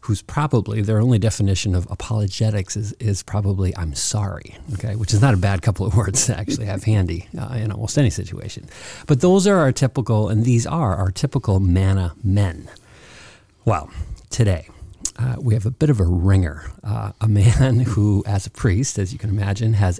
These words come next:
extraordinary levels of smarts,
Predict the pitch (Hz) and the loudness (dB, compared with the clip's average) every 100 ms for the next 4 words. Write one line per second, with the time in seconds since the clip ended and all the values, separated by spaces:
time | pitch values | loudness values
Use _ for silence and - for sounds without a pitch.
0 | - 170 - - - 104 98 95 85 82 | -4 -6 -2 -4 -4 -6 -2 -2 -2 -2
1 | 85 98 123 - - - - _ 101 87 | -2 -2 -4 -8 -20 -20 -20 _ -2 0
2 | 87 92 95 - - - 82 87 - - | -2 -4 -8 -8 -4 -2 -2 -2 -6 -8
3 | - | -8